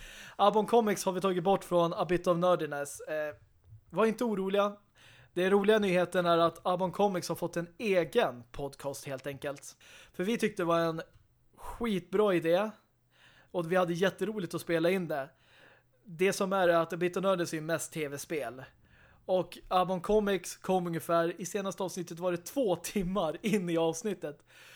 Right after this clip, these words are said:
Så bryr man sig inte om T V-spel så kommer man aldrig komma fram och lyssna på comics-delen.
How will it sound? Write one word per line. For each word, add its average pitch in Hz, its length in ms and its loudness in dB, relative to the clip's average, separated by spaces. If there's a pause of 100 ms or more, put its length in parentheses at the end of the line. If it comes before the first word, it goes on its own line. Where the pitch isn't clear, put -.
(120)
Så - 120 -8
bryr 202 140 0
man 202 220 0
sig 208 140 -4
inte 196 200 0
om 208 120 0
T 185 160 0
V-spel 170 440 -2
så 170 100 -14
kommer 170 240 -4
man 170 140 -10
aldrig 170 440 0
komma 170 200 -4
fram 160 260 -4
och 156 80 -8
lyssna 175 340 -4
på - 140 -14
comics-delen. 156 800 -6